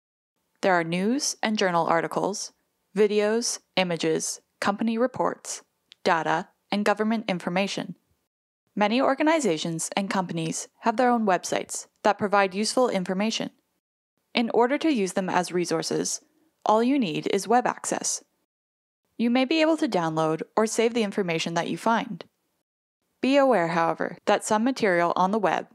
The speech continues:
may require payment. Check with your library, because they may already have access to paid content. Information gets added to and subtracted from the web every day. Remember, the web is enormous, and it's easy to get lost researching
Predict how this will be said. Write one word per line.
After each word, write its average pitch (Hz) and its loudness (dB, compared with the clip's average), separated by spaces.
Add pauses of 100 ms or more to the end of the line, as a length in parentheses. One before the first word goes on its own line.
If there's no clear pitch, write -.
(140)
may 208 2
require 175 2
payment. 196 -4 (760)
Check 254 0
with 294 2
your 277 4
library, 180 2 (240)
because 233 0
they 262 2
may 247 2
already 262 4
have 294 4
access 170 -2
to 202 -4
paid 165 -8
content. 202 -4 (880)
Information 208 0
gets 185 -2
added 233 2
to 170 -2 (380)
and 240 0
subtracted 233 0
from 170 -2 (260)
the 202 2
web 180 2
every 165 0
day. 165 -2 (680)
Remember, 220 0 (340)
the 226 2
web 262 4
is 262 0
enormous, - -2 (120)
and 226 2
it's 226 -4
easy 233 0
to - -14
get 302 4
lost - 0
researching 180 -2